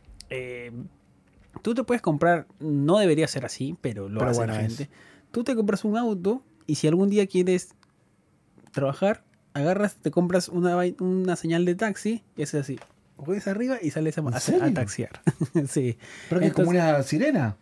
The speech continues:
Speaker 1: No, no, no, es una señal, esas
Speaker 2: Ah.
Speaker 1: que se prende y se apaga.
Speaker 2: Sí, sí.
Speaker 1: Bueno, lo puedes hacer. Normalmente hay regulaciones para eso, pero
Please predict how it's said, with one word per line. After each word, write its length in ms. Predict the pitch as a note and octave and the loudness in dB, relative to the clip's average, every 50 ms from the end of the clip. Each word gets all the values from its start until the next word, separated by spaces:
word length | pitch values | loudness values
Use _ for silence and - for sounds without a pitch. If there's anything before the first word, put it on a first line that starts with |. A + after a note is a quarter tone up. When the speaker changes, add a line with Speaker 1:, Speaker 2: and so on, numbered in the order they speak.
| _ _ - | _ _ 0
Speaker 1:
No, 120 | E3+ G#3 | 2 2
no, 180 | B3+ C#4 D4 D4 | 4 6 6 8
no, 180 | D#4 D#4 D4 | 8 6 6
es 80 | A#3 G3+ | 6 4
una 360 | A#3+ B3+ C4 B3+ B3 A3+ G#3 - | 4 2 2 2 2 2 2 2
señal, 320 | - F#3+ A3 B3 B3+ A#3 | 2 0 2 0 2 2
esas 140 | G#3+ G#3+ G#3+ | 2 2 2
Speaker 2:
Ah. 300 | A3+ B3 B3 A3 F3+ C3+ | 2 2 4 4 2 2
Speaker 1:
que 100 | - F3 | 2 0
se 120 | D3+ E3+ D#3+ | 0 0 2
prende 200 | G3+ G#3+ A3 G#3+ | 2 2 4 4
y 20 | |
se 60 | F#3+ E3 | 2 4
apaga. 280 | - F#3 G3+ A#3+ C4 | 4 4 4 4 2
Speaker 2:
Sí, 180 | - - F3 F3 | 0 0 0 0
sí. 100 | E3+ F3 E3+ - | 0 -4 -4 0
Speaker 1:
Bueno, 300 | F3 F#3+ F#3 E3+ F#3 G#3 - _ | 2 4 4 4 2 0 -4 _
lo 160 | - D3 C#3+ C3+ | 0 2 2 4
puedes 200 | - F3 F3 D#3+ | 4 4 4 4
hacer. 320 | D3 B2 C#3 D3 C#3+ - | 4 2 2 0 0 0
Normalmente 680 | - D#3 D#3+ D#3 E3+ F#3+ G#3+ A3 A3 G3 G#3+ G#3 G3 - - | -2 0 2 2 4 4 4 2 4 4 4 4 4 2 -2
hay 280 | A#2 C#3+ D#3+ E3+ E3+ D#3+ | -2 2 2 2 2 2
regulaciones 600 | D#3 D3 C3 C3 B2 B2 - - C#3+ D3+ C#3+ - | 0 0 0 0 0 -2 -2 -2 -2 -2 0 -2
para 220 | - B2+ B2+ B2+ | -4 -4 -4 -2
eso, 160 | B2 - E3 | -2 -2 0
pero 320 | - E3 D3 C3+ B2 A#2+ | 2 2 2 2 2 0